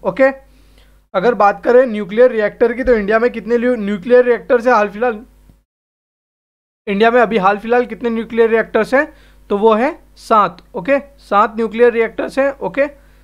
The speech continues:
सात न्यूक्लियर रिएक्टर्स हैं। तो सात न्यूक्लियर रिएक्टर्स हम देख लेते हैं वो कौन कौन से हैं। ओके, तो सात न्यूक्लियर रिएक्टर में सबसे पहला यूपी में है नॉरकेक, ऐसे याद रख सकते हैं।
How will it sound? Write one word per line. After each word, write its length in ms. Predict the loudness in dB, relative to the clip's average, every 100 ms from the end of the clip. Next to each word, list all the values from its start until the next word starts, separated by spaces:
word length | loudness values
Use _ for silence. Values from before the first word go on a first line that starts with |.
| _
सात 300 | -6 0 0
न्यूक्लियर 420 | -2 -6 -2 0
रिएक्टर्स 460 | 0 -2 -2 -4 -2
हैं। 300 | -4 -6 -8
तो 160 | -6 -4
सात 280 | 0 -2 -2
न्यूक्लियर 340 | -8 -4 -2
रिएक्टर्स 400 | -2 -4 -4 -4
हम 140 | -4 -4
देख 180 | -4
लेते 200 | -4 -4
हैं 180 | -4 -6 -12 _ _ _ _
वो 80 | -10
कौन 240 | -6 -6 -4
कौन 180 | -6
से 120 | -4 -4
हैं। 240 | -4 -8 _ _ _ _ _ _ _ _ _ _ _ _ _ _ _
ओके, 180 | -4 -2 -2 -8 _ _ _ _ _
तो 400 | -2 2 2 0
सात 360 | -2 -2 -2 -2
न्यूक्लियर 340 | -8 -4 -2
रिएक्टर 300 | -2 -4 -6
में 80 | -6
सबसे 280 | -6 -8 -6
पहला 200 | -4 -2
यूपी 320 | -2 -4 -4
में 140 | -2
है 240 | -2 -4 -8 _
नॉरकेक, 520 | -6 -2 -2 0 -4 -2
ऐसे 240 | -6 -2
याद 160 | -2 -2
रख 160 | -8
सकते 300 | -10 -8 -4
हैं। 180 | -4 -6